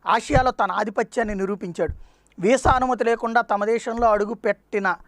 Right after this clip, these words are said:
పాకిస్తాన్ విదేశీ మంత్రికి దుబాయ్ జరిమానా విధించి వెనక్కి పంపేలా చేశాడు. రష్యా, జపాన్లని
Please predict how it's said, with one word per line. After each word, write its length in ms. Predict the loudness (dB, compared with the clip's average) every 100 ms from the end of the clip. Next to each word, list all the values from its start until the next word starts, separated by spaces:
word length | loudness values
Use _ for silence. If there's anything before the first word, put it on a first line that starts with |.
| _ 0
పాకిస్తాన్ 540 | 0 0 -6 -2 0
విదేశీ 360 | 0 0 0 2
మంత్రికి 640 | -2 -2 -8 -6 -4 -6 -8 _ _ 0
దుబాయ్ 400 | 4 6 6 4
జరిమానా 480 | 4 4 4 4
విధించి 360 | 0 -2 -8 -6
వెనక్కి 300 | -4 -4 -6
పంపేలా 360 | -6 -4 0 0
చేశాడు. 380 | -2 -6 -6 -8 -14 _ _ _ -2
రష్యా, 360 | -2 0 2 2
జపాన్లని 640 | 2 2 2 0 -2 -6